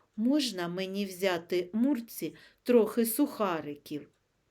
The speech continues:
«Бери хоч цілий кошик», сказав сторож. «Та ні, вистачить і цих, адже вона їсть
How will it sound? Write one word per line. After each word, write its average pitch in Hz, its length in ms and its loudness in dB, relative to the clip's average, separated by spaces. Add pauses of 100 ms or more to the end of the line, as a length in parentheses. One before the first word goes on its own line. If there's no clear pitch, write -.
(280)
«Бери 208 540 4
хоч 226 400 0
цілий 226 560 4
кошик», 233 1000 4 (380)
сказав 170 640 0
сторож. 160 800 0 (520)
«Та 494 260 6
ні, 180 380 2 (240)
вистачить 311 800 8
і 196 80 4
цих, 190 460 0 (300)
адже 311 400 8
вона 330 340 6
їсть 339 500 8